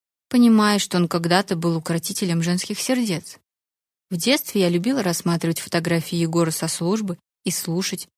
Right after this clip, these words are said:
его рассказы про войну. Сегодня у меня настроение разговорить старого друга и послушать о его делах любовных. Мы летим не бизнес-классом,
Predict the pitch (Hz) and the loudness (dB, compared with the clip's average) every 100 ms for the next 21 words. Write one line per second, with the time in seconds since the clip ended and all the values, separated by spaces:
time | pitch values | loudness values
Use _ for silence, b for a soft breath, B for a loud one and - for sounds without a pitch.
0 | - 165 165 165 - 165 165 - 170 180 | -8 -4 -2 -4 -2 -2 -2 -4 -2 2
1 | 180 165 160 - _ _ _ _ _ _ | 2 0 -2 -8 _ _ _ _ _ _
2 | - 226 220 208 196 190 185 180 - 185 | -2 2 4 4 4 6 4 2 0 0
3 | 175 175 170 165 170 170 165 202 - 170 | 2 2 0 0 0 2 2 0 -2 -2
4 | 170 170 170 254 254 240 _ _ 320 - | 0 -2 0 0 -2 -4 _ _ -10 -2
5 | 165 - 185 254 233 - 214 196 202 196 | -4 -2 -4 -4 -4 -2 -2 -2 -6 -4
6 | 240 247 180 - 247 240 170 151 160 - | 0 2 0 -2 -4 -2 -2 -4 -6 -10
7 | _ _ _ _ _ _ _ 262 277 196 | _ _ _ _ _ _ _ 2 4 2
8 | - 208 185 165 226 233 185 - 165 165 | 2 4 4 4 2 2 0 0 0 0
9 | - | -4